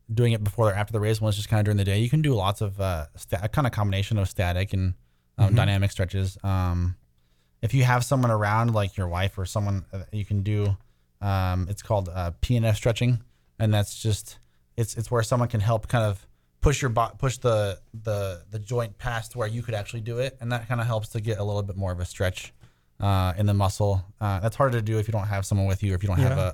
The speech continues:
Speaker 1: a, a, a wall or something that you can kinda prop your leg up on or
Speaker 2: Right.
Speaker 1: something. But,
Speaker 2: Right.
Speaker 1: um, doing any kind of those, uh, are good. Um, there's, we could go into tons of hamstring stretches, but, um,
Speaker 2: Well, give me, give me a, two of your favorite hamstring stretches.
Speaker 1: Uh,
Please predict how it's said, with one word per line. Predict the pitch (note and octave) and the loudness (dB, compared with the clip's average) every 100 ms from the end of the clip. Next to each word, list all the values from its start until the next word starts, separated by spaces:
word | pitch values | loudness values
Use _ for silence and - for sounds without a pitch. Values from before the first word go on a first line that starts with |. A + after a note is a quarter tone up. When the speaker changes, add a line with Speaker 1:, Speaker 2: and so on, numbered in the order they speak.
| - | -4
Speaker 1:
a, | |
a, | F#2 G2 | -8 -6
a | |
wall | F#2+ G2 G2 | -4 0 0
or | F#2+ | -2
something | G2+ F#2+ | -4 -4
that | F#2+ | -4
you | F#2 | -4
can | G2+ | -4
kinda | F#2 E2+ | -4 -4
prop | F#2 F2+ | -4 -4
your | F#2+ | -4
leg | F2+ F2+ | -4 -4
up | F2+ | 0
on | A2+ | 2
or | B2+ | 4
Speaker 2:
Right. | F#2 | 2
Speaker 1:
something. | F#2+ F#2 | -2 -2
But, | F#2 - - | -4 -6 -4
Speaker 2:
Right. | A#2 F2+ - | -4 -4 -6
Speaker 1:
um, | G2+ G2+ G2 F#2+ F#2 - _ _ _ _ _ _ - | -2 2 2 2 2 -2 _ _ _ _ _ _ -2
doing | C3 C3 | 2 4
any | C3 | 2
kind | C3 A#2+ | 2 2
of | |
those, | A2+ A2 G#2+ G#2 - - _ _ _ - | 4 4 4 0 -6 -18 _ _ _ -4
uh, | A2 G#2+ | 2 2
are | G#2 G#2 | 2 0
good. | G2+ G#2 G2+ G2 - _ _ _ - | 2 2 2 0 -4 _ _ _ -6
Um, | G#2 G2+ G2+ G2 F#2+ F#2+ F#2 _ _ _ _ - - _ _ _ | -2 0 0 0 0 0 -2 _ _ _ _ -20 -20 _ _ _
there's, | A#2 G#2+ | -2 0
we | A#2+ | 0
could | A#2 A#2+ | -4 2
go | A#2 | 2
into | G#2 | 2
tons | G#2 G#2 | 2 0
of | G2+ | 2
hamstring | G#2 - G#2 | 0 0 -2
stretches, | G#2 G2+ G2 | -2 -2 -4
but, | G2 F#2+ - - | -2 -4 -6 -6
um, | F#2+ F2+ F2 | -4 -2 0
Speaker 2:
Well, | D#3+ | 2
give | G3+ | 2
me, | G3+ F3+ | 2 0
give | G3+ | 0
me | G#3 | 0
a, | F3 | -2
two | D3 C#3+ - F#3+ | -4 -12 -2 2
of | E3+ | 2
your | D3+ | 2
favorite | - D3+ C#3+ | 2 2 2
hamstring | B2+ B2+ B2+ - - | 4 2 0 -2 -6
stretches. | - C3+ - - - - - _ _ | -4 -4 -4 -8 -12 -18 -20 _ _
Speaker 1:
Uh, | - A2 G#2+ G2+ | -2 2 2 0